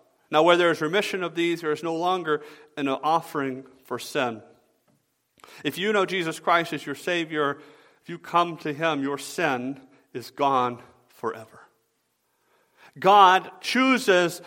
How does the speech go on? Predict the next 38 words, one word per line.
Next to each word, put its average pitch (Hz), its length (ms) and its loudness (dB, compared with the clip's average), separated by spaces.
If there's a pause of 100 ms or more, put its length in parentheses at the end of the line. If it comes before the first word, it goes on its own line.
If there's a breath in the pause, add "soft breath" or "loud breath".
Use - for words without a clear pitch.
(140 loud breath)
to 202 120 4
remember 214 480 6
your 180 200 4
sin 202 480 2
no 196 280 6
more 196 400 8
because 175 360 0
of 156 160 -2
Jesus 175 560 -4
Christ. - 840 -8 (560 soft breath)
And 170 80 2
this 247 160 6
is 208 120 -6
where, 214 360 6 (280 loud breath)
you 196 60 -4
know, 196 140 8
just, - 360 0
just 196 300 -2 (400)
personally, 220 540 2
we 196 140 -2
could 196 160 -6
confront 196 480 2
head 190 240 0
on 185 280 4
this 165 160 -4
whole 196 240 2
idea 175 400 4
of 160 220 2
forgive 165 520 0
and 156 120 -8
forget, 156 480 0
because 160 220 -4
I'm 165 100 2
gonna 170 100 -2
tell 202 180 0
you 180 120 -2
right 165 200 2
now, 170 300 6